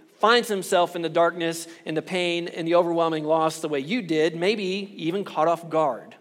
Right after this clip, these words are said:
the way you were. And it's one thing to say, "Well, God's walking with me in this," but that doesn't bring a very deep level of comfort. After all, we ask God, "Why?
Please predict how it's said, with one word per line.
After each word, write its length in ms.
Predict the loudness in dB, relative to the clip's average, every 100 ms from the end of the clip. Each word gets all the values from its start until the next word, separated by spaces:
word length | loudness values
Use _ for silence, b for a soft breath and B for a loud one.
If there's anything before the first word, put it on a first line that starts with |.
| _ -18
the 80 |
way 160 | -10 -8
you 240 | -6 -6
were. 260 | -8 -12 -18 _ _ _ _ _ _ b b b b
And 100 | 0
it's 100 | 2
one 140 | 2
thing 180 | 2 0
to 60 | 0
say, 160 | 0
"Well, 140 | 0 4
God's 300 | 4 4 4
walking 360 | 2 2 -4
with 180 | -2 -2
me 120 | -6
in 280 | -2 -2 0
this," 300 | 0 -2 -4 B B B
but 60 |
that 100 | 2
doesn't 300 | 2 0 0
bring 320 | 2 2 0 -4 -4
a 80 | -4
very 340 | 2 2 2
deep 260 | -2 -6 0
level 240 | 2 2
of 120 | -2
comfort. 440 | -2 -4 -4 -14 -16 -20 _ b b b b _ _ _ _ _ _ _ _
After 280 | -4 0 4
all, 160 | 6 6
we 160 | 6
ask 220 | 6 6 4
God, 360 | 4 2 0
"Why? 420 | -2 -2 -4 -12